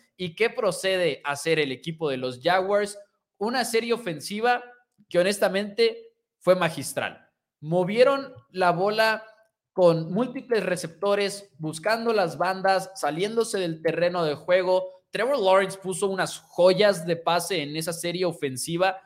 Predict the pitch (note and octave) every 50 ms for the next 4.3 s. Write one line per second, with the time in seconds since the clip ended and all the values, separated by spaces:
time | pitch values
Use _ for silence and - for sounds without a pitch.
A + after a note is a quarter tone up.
0 | _ _ - B2+ B2+ - C#3 - - C3 B2+ B2 - F#3 G3+ G#3 G#3 G#3 G#3 F3
1 | - E3+ D3 C3+ - C3 C3 B2+ - - F#3+ G3 G3 G3+ G3 G3 - C#3 B2 A2+
2 | - _ _ _ _ D#3+ F3+ F#3+ - F#3+ E3 E3+ D#3+ - D#3+ D#3 D#3 E3 E3+ E3+
3 | E3 E3 - _ _ _ - C#3 C3+ C3 B2+ B2 A#2+ A#2 A2 - C3+ - - _
4 | _ _ - C#3 C3+